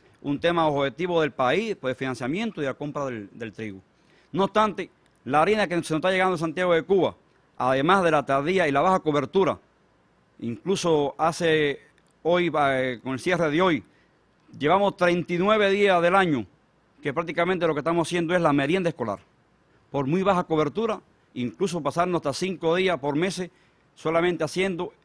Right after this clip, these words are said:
el pan de la merienda escolar. Pero a pesar de ello, esa harina que nos llega, que tiene varias dificultades y demás, yo coincido con el secretario, que además de la harina y además de la técnica montada que tenemos hoy y que estamos reponiendo, incluso en Bayamo,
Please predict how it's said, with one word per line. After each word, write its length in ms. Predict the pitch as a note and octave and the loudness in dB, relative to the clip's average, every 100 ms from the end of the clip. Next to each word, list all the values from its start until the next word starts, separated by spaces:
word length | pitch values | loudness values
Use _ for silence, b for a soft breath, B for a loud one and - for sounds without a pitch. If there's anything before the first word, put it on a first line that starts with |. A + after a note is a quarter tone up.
| _ - | _ -8
el 160 | B2 | -6
pan 220 | - G3 | 0 0
de 60 | F#3+ | 2
la 80 | D3 | 2
merienda 720 | B2+ B2+ D3 C3+ B2 G#2 G#2 G#2+ | 2 0 -2 0 0 -2 -6 -14
escolar. 420 | A#2 A2 G#2 F#2+ _ _ b b b b b b | -14 -10 -10 -10 _ _ b b b b b b
Pero 160 | D3 D3+ | 0 0
a 40 | |
pesar 300 | - C#3 G#3 | 0 0 2
de 80 | F#3+ | 2
ello, 220 | G3+ D3+ - | 0 0 -2
esa 280 | G#3 - | -2 2
harina 200 | F3+ F#3+ | 2 2
que 80 | F3 | 0
nos 100 | D#3+ | 2
llega, 220 | D#3+ D3 | 2 0
que 100 | C3+ | -2
tiene 220 | C3+ F#3+ F3+ | -6 -4 0
varias 300 | F3 F#3 F3 | 2 2 -2
dificultades 580 | D#3 B2 B2 C3+ C#3 | -4 -8 -6 0 0
y 20 | C3+ | 2
demás, 300 | D3+ G3+ - _ B B B B - - | 0 0 -2 _ B B B B -20 -4
yo 200 | C#3 F3 | 0 2
coincido 440 | F3 D#3+ F#3+ F#3 | 2 4 4 4
con 120 | E3 | 2
el 60 | D#3+ | 0
secretario, 540 | D3 C#3+ G3 D#3+ A2+ - b b _ | 0 2 2 2 0 -8 b b _
que 120 | C3 | -2
además 340 | C3 C#3 G#3 | 0 2 4
de 80 | G3+ | 4
la 80 | F3+ | 4
harina 320 | D3+ C#3 G#2 - _ _ _ | 2 0 -4 -10 _ _ _
y 80 | A#2+ | -6
además 380 | C3 C#3 F3 G3+ | -2 0 2 6
de 60 | |
la 120 | F3 D3+ | 6 6
técnica 340 | G#3 G#3+ F3+ | 2 2 0
montada 400 | D3+ C3+ F#3 F#3+ | 0 2 2 2
que 120 | D3+ | 2
tenemos 280 | D#3 F3 F3+ | 0 2 4
hoy 140 | F#3+ E3+ | 4 0
y 80 | |
que 100 | C#3+ | -4
estamos 280 | C#3 F3 F#3+ | -2 0 0
reponiendo, 580 | E3 C3 C3+ F3+ G3 E3+ | 0 -2 -2 0 -2 -4
incluso 220 | C#3 D#3+ | -6 -4
en 100 | F3+ | -2
Bayamo, 460 | D3+ C#3+ F#3 F3+ | 2 2 2 2